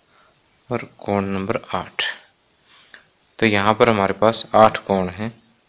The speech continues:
इनमें से देखिए कि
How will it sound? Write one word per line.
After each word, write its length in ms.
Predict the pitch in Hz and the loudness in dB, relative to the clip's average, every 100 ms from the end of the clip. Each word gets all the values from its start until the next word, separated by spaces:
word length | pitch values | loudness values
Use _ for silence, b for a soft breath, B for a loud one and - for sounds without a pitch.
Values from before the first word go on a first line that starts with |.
| b b b b 127 | b b b b -2
इनमें 260 | 131 131 | 2 2
से 120 | 127 - | 0 -2
देखिए 380 | 98 - 104 123 - - _ _ _ _ _ _ _ _ _ b b - | -4 -2 -4 -4 -8 -20 _ _ _ _ _ _ _ _ _ b b -4
कि 400 | 117 120 - | 0 0 -2